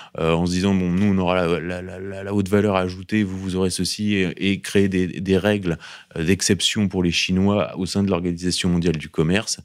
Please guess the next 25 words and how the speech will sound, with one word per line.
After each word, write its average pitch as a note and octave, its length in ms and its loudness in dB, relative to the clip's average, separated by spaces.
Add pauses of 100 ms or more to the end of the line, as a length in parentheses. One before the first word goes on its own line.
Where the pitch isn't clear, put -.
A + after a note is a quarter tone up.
(300)
Et F2+ 80 -4
finalement, F#2 580 0 (180)
c'est - 200 0
l'Europe G2 400 0
qui, - 100 -10
aujourd'hui, F2+ 560 -2 (360)
euh, C2 40 -10
en F2+ 160 0
est F2 80 4
sortie A2 560 -2 (360)
complètement G#2+ 800 0
perdante. F2+ 600 -4 (240)
Et F#2+ 100 -2
donc, G#2+ 240 -2
cette G2 160 -2
adhésion G#2 380 2
de - 20 4
l'Italie G2 360 2
aux F#2+ 60 2
nouvelles F#2 280 2
routes F#2 200 -2
de F2 120 -2
la D#2+ 160 0
soie A2+ 360 0 (300)
montre, G#2+ 560 2